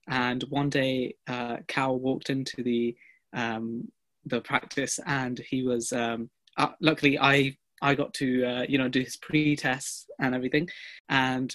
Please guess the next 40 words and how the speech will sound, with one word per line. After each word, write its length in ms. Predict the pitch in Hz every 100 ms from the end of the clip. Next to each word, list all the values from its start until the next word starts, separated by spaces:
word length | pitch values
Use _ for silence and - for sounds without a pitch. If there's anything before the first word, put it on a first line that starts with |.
| -
before 300 | 160 - 196
he 120 | 175
left, 340 | 170 165 165 -
he 140 | - 156
just 220 | 156 -
said, 280 | 143 135 -
um, 520 | 131 127 123 127 117 - _ - - _ -
you 180 | 143 143
know, 180 | 135
like, 360 | 127 120 120 - _ _ _ _ 285
"Good 160 | 160 -
luck 240 | 147 -
with 160 | 147 131
your, 420 | 135 131 127 123 -
uh, 200 | 123 120
application 560 | 135 147 151 147 143 135
to 80 | 123
dental 260 | 139 135
school, 360 | 135 - 131 131
and 200 | 123 123
if 140 | -
you 60 | 147
need 200 | 139 135
any 140 | 131
help, 300 | 127 165 143 - - -
just 160 | - -
get 120 | -
in 80 | -
touch 260 | 185 -
with 200 | 170 170
me." 180 | 208 262 - - - -
So 120 | -
that's, 340 | 151 165 - 156
was 360 | 151 156 151
our 140 | 143 127
initial 360 | 147 151 139
contact, 600 | - 120 117 - - - - -
um, 480 | 123 123 120 120 123 _ _ _
you 140 | - 131
know, 240 | 120 120